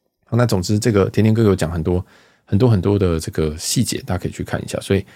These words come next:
如果一样，大家都是抱这种期待，就是说有 honor 当然是最好，但是如果没有 honor 的话，那也是正常，因为这个，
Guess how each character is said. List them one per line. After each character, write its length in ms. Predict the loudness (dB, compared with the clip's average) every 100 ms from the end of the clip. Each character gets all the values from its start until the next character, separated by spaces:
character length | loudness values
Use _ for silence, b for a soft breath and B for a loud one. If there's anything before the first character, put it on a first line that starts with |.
| b b 0
如 160 | 2
果 560 | 4 6 6 4 -2 -10 _ _ _ _ _
一 100 | 4
样， 160 | 6 6
大 80 |
家 80 | 4
都 140 | 2 0
是 220 | 0 0 -4 _
抱 120 | 2 4
这 80 | 2
种 100 | 2
期 200 | 0 0
待， 160 | 0
就 160 | 0 -2
是 40 |
说 300 | 0 0 0 -4 _ _ _ _ _ _
有 100 | 2
honor 240 | 4 4 4
当 100 | 4
然 120 | 2
是 60 | 2
最 120 | 0
好， 260 | -2 -12 -4
但 100 | -2
是 100 | 2
如 140 | 0
果 140 | 2 2
没 100 | 0
有 80 |
honor 260 | 2 2 0
的 120 | 0
话， 280 | -2 -2 -6 _
那 80 | -4
也 100 | -4
是 160 | -2 -2
正 240 | 0 -2
常， 160 | -4 -14 -8
因 140 | 0
为 80 | 0
这 180 | 2 0
个， 240 | 2 0